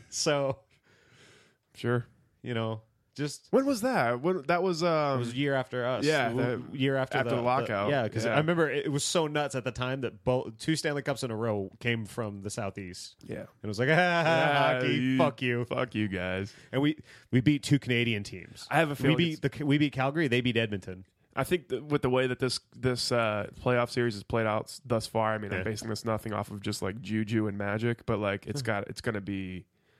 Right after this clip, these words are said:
Speaker 2: Chicago because they're an original
Speaker 1: I feel
Speaker 2: six.
Speaker 1: like sh-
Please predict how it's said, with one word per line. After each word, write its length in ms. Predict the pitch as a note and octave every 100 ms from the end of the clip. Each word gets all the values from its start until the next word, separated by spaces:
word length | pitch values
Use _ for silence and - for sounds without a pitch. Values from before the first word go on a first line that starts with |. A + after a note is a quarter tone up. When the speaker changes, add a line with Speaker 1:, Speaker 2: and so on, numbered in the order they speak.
| _ -
Speaker 2:
Chicago 640 | - - G#2+ F#2 F#2 G2
because 280 | G2+ - F#2
they're 120 | G2
an 100 | F#2
original 340 | F#2+ F#2 E2+ - -
Speaker 1:
I 120 | F3
feel 180 | B3 A#3+
Speaker 2:
six. 260 | - -
Speaker 1:
like 60 |
sh- 40 | -